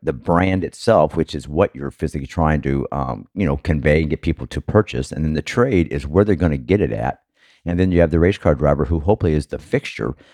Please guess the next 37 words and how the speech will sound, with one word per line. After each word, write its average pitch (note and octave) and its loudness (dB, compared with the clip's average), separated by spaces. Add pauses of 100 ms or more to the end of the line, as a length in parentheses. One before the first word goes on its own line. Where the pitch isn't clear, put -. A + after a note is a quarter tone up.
that - -2
people F#2+ 2
are - 0
getting D#2 2
excited G2 0
about A#1 -2 (200)
and E2 2
using F#2 2
as D2+ 0 (180)
the, D2 2 (680)
you E2+ -2
know, B1+ 0
the - 0
bait - 0 (560)
for F2+ 4
them D#2 -4
to D#2 -4
want D2 -4
to, D#2+ 2
uh, C#2+ 2
you E2+ -6
know, C#2 -4
reciprocate C#2+ -6
and D#2+ -6
purchase C#2+ -4 (100)
and, E2 2
and, D#2+ 0
and, E2 0
you A2 -6
know, F#2+ -2 (260)
get F#2+ 2
b-, F2 2 (120)
back E2 -2
behind D#2 -2
that C2 -4
product. G2 -4
So C2+ 0